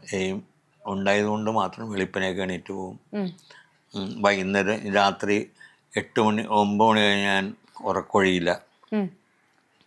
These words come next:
Speaker 2: അപ്പൊ കിടക്കും, നേരത്തെ കിടക്കും.
Speaker 1: നേരത്തെ കിടക്കും.
Speaker 2: ഉം.
Speaker 1: ഏഹ്, തൊട്ടടുത്ത് അമ്പലത്തിലെ പള്ളി പരിപാടി ഉണ്ടെങ്കിൽ ഇപ്പൊ
Speaker 2: ഉം.
Speaker 1: കാണാൻ പോയില്ല.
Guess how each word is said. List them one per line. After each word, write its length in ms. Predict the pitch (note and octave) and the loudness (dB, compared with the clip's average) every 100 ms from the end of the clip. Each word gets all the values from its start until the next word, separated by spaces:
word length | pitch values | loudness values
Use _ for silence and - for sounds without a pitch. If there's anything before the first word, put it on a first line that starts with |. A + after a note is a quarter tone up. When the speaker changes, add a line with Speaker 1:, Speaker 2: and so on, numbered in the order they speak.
| - | -6
Speaker 2:
അപ്പൊ 180 | A#3 - | -4 -4
കിടക്കും, 440 | - C#4 B3 A3+ A3 | 0 0 2 -2 -4
നേരത്തെ 260 | B3 B3+ C#4 | -4 0 2
കിടക്കും. 300 | C4+ A3 - | 2 2 2
Speaker 1:
നേരത്തെ 240 | A2 G2+ | 2 0
കിടക്കും. 320 | F2 E2 - | -2 -4 -8
Speaker 2:
ഉം. 120 | F#3+ E3 | -10 -8
Speaker 1:
ഏഹ്, 600 | - - - - - - - | -10 -8 -8 -10 -10 -10 -4
തൊട്ടടുത്ത് 480 | G2 - G#2 F2 G#2 | -2 2 0 2 2
അമ്പലത്തിലെ 680 | F#2+ F#2+ F#2+ F2+ - G2 G2 F2+ - F#2 | 2 2 -2 -2 -4 -2 -2 -2 -12 -4
പള്ളി 360 | F2+ F#2+ F2+ - | 0 0 0 -2
പരിപാടി 380 | F#2+ F2+ F2+ F2+ | 0 0 0 -2
ഉണ്ടെങ്കിൽ 320 | F2 F2 F2 | -4 -8 -8
ഇപ്പൊ 340 | F#2 F2+ - | -10 -12 -8
Speaker 2:
ഉം. 440 | G2 F#2+ - _ D3 | -8 -10 -18 _ 0
Speaker 1:
കാണാൻ 320 | F#2 F2+ F2+ | 0 0 0
പോയില്ല. 380 | F2 E2 D#2+ | -2 -2 -8